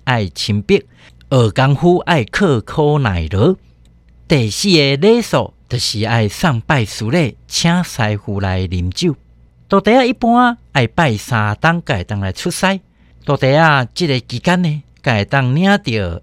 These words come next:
鞋啊、和袜仔钱是无工资的。平常时啊，搁爱甲师傅厝内底斗做工课，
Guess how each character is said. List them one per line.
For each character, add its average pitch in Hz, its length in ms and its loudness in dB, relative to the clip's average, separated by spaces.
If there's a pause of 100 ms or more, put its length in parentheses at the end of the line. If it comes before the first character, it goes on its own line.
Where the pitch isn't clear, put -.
鞋 127 220 0
啊、 147 300 0 (100)
和 110 300 -4
袜 113 140 0
仔 151 200 2
钱 143 320 -4 (220)
是 - 200 -8
无 90 240 -4
工 92 300 -6
资 156 240 -6
的。 180 160 0 (460)
平 131 160 0
常 127 240 -2
时 120 160 -4
啊， 127 180 2
搁 120 160 -4
爱 117 140 0
甲 98 360 -2
师 113 320 -2
傅 110 240 -4
厝 165 200 -6
内 98 120 -2
底 131 260 -2
斗 139 300 -2
做 147 280 -4
工 107 260 -6
课， 104 160 -4